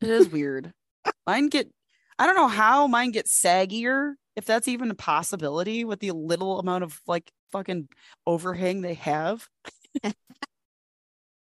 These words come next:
Speaker 1: I just hope I don't look like, you know, those unpopped, you know, like, um, bubble wrap. Oh,
Speaker 2: Mm.
Speaker 1: sometimes they're deflated,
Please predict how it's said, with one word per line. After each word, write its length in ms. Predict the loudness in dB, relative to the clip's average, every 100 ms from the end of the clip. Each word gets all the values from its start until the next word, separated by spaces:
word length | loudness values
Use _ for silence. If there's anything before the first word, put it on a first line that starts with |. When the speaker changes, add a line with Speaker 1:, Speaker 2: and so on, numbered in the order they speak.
| _ _ _ _ _ -6 -6 -10 _ _ _ -2
Speaker 1:
I 100 | 0
just 180 | 0 2
hope 140 | 2
I 60 | 2
don't 180 | 2
look 160 | 0 0
like, 220 | -2 -2
you 60 | -2
know, 140 | 0
those 280 | 0 -2 -6 _ _ _ 0
unpopped, 960 | 0 0 -4 -4 0 0 -2 _ -20 -20 _ _ _ _ _
you 100 | -8
know, 140 | -4 -2
like, 220 | -4 -4
um, 320 | -6 -6 -8 -6
bubble 360 | -6 -4 -4 -6 -6
wrap. 280 | -4 -6 -10 _ _ _ _ _ _ -6
Oh, 60 | 2
Speaker 2:
Mm. 160 | 6
Speaker 1:
sometimes 500 | 8 8 8 4 -2
they're 160 | -4 -4
deflated, 800 | -6 -12 -8 -8 -6 -6 -8